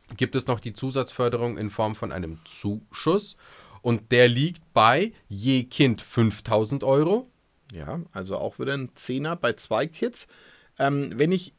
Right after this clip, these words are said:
Speaker 2: in die geringe Einkommensgrenze fall, also
Speaker 1: Laut Rechner dann?
Speaker 2: la-, laut Rechner dann, kriege ich nochmal zehntausend on top. Das lassen wir jetzt mal dahingestellt. Aber wenn ich wieder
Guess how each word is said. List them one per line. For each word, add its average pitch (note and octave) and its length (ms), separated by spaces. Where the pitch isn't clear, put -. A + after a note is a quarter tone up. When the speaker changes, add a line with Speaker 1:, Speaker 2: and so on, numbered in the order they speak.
Speaker 2:
in D3+ 160
die D#3+ 160
geringe D#3+ 520
Einkommensgrenze E3+ 1400
fall, E3 360
also B2 380
Speaker 1:
Laut A2 280
Rechner A#2+ 320
dann? D3 140
Speaker 2:
la-, C3+ 260
laut C#3+ 140
Rechner E3 260
dann, F#3+ 200
kriege C#3+ 220
ich B2 140
nochmal G3 420
zehntausend G3 720
on F3+ 140
top. G3 220
Das D3 160
lassen C3 260
wir C#3 80
jetzt C#3+ 220
mal C3 180
dahingestellt. C#3+ 640
Aber C#3+ 480
wenn C#3 160
ich D#3 200
wieder D#3+ 420